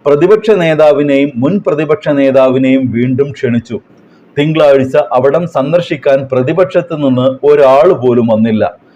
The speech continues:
എനിക്കൊപ്പം അവിടെ വന്ന മാധ്യമപ്രവർത്തകർക്ക് കാര്യങ്ങൾ ബോധ്യപ്പെട്ടിട്ടുണ്ട്. ഈ സംഭവങ്ങൾക്കും ശേഷമാണ് തനിക്ക് പകരം മറ്റൊരാൾ ഗോദയിൽ ഇറങ്ങുമെന്ന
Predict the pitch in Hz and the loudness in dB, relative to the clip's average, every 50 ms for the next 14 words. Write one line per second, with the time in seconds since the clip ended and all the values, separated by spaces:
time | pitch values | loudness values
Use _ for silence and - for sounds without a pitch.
0 | _ _ _ _ - 160 175 208 220 220 233 190 160 202 196 - - 147 151 143 | _ _ _ _ -2 0 0 0 2 2 0 0 0 0 -2 -2 0 0 2 2
1 | 165 180 190 180 156 147 147 156 160 147 135 127 131 131 127 120 156 165 170 165 | 4 2 2 2 2 0 0 -2 -2 -2 0 0 0 0 -2 -4 -2 -2 -4 -4
2 | - 143 139 127 123 123 - 135 127 127 117 - - 139 135 - 135 123 120 123 | 0 0 0 0 0 -2 -2 -2 -2 -2 -2 -2 -2 -4 -2 -2 0 0 0 2
3 | 127 139 135 147 143 139 113 117 120 123 117 - 139 131 - 135 123 131 131 - | 0 -2 0 0 -2 -2 0 0 0 0 0 -2 -4 -2 -2 -4 -2 -2 -6 -4
4 | - 123 120 131 123 104 - _ _ - _ _ _ _ _ _ - 151 190 226 | -2 -2 0 0 0 -2 -4 _ _ -20 _ _ _ _ _ _ -4 0 2 2
5 | 262 254 254 226 190 175 170 180 180 180 180 180 180 180 170 175 190 185 180 - | 2 2 2 0 0 0 2 2 4 4 4 4 2 0 0 0 -2 -4 -2 0
6 | - 139 156 175 - - 202 165 135 131 123 120 123 120 - - 135 135 156 - | 0 0 0 0 0 0 0 2 2 2 2 0 0 -2 0 0 0 0 0 -2
7 | - 226 - - 190 160 151 156 151 147 139 131 120 - - - 165 147 147 143 | -2 -4 0 0 0 0 2 0 0 0 0 -2 -2 -2 -2 -4 0 0 2 2
8 | 139 139 123 113 123 127 135 139 151 160 160 156 147 135 127 131 131 139 147 147 | 2 0 0 0 2 2 2 2 2 0 0 2 2 2 2 2 0 0 0 0
9 | 143 135 123 123 127 | 0 0 -2 0 0